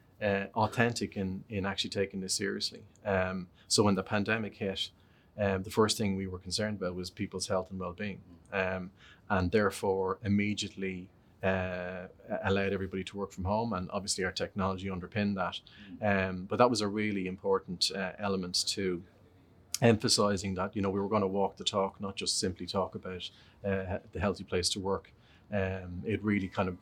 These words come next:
Speaker 1: it really came home for that, for that, uh, for those two years.
Speaker 2: It's interesting 'cause we often talk about it as being something that you're building resilience into the, the whole organisation.
Speaker 1: Mm-hmm.
Speaker 2: Um, and I suppose that's what you had already done a little bit by actually going through the process, is building that sense
Speaker 1: Yeah.
Speaker 2: of resilience so that when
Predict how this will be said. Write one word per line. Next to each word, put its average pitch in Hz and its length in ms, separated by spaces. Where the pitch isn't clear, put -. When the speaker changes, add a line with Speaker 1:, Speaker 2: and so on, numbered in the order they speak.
Speaker 1:
it 101 140
really 101 180
came 95 240
home 95 340
for - 160
that, - 200
for 98 100
that, 90 300
uh, 92 120
for - 100
those 92 200
two - 140
years. - 160
Speaker 2:
It's - 100
interesting 123 380
'cause 98 160
we 104 140
often 98 200
talk 98 240
about 95 220
it 87 120
as 87 140
being 92 240
something 92 320
that 85 140
you're 87 100
building 95 380
resilience 101 580
into 87 500
the, 90 220
the 90 100
whole 104 240
organisation. 90 840
Speaker 1:
Mm-hmm. 85 280
Speaker 2:
Um, 82 120
and 101 120
I - 20
suppose 101 280
that's 104 220
what 104 200
you 95 160
had 90 180
already 95 360
done 107 240
a 143 60
little 101 200
bit 87 400
by 87 160
actually 90 500
going 95 220
through 120 180
the 107 80
process, 82 500
is 87 120
building 98 380
that 90 180
sense 104 260
Speaker 1:
Yeah. 95 80
Speaker 2:
of 87 60
resilience 95 500
so 90 100
that 82 120
when 87 200